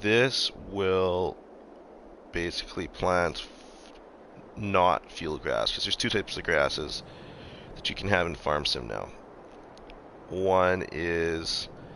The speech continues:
meadow grass, as most people call it, that's what I'm doing right now, is I'm just basically painting meadow grass in to remove all that field work that I did. Here real quick, do that.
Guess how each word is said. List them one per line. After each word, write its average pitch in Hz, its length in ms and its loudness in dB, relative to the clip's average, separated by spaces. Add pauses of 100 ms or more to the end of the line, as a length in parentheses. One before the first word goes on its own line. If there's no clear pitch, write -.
(320)
meadow 95 280 6
grass, 123 600 4 (680)
as 95 360 6
most 95 180 0
people - 200 -4
call 92 260 4
it, - 60 -2 (920)
that's 101 300 4
what 98 100 4
I'm 92 160 4
doing 101 160 0
right 90 120 0
now, 95 320 2
is - 160 -4
I'm 95 120 0
just - 580 -2 (280)
basically 82 420 -4
painting 90 440 -2
meadow 82 200 0
grass 98 640 2 (440)
in 98 220 0
to 92 140 -2
remove 90 720 -4 (880)
all 90 180 4
that 87 140 2
field 92 320 -4
work 98 180 -2
that 90 140 2
I 87 80 4
did. 95 320 0 (1500)
Here - 260 -10
real 82 160 -2
quick, - 420 -6 (300)
do - 140 -12
that. 73 300 -6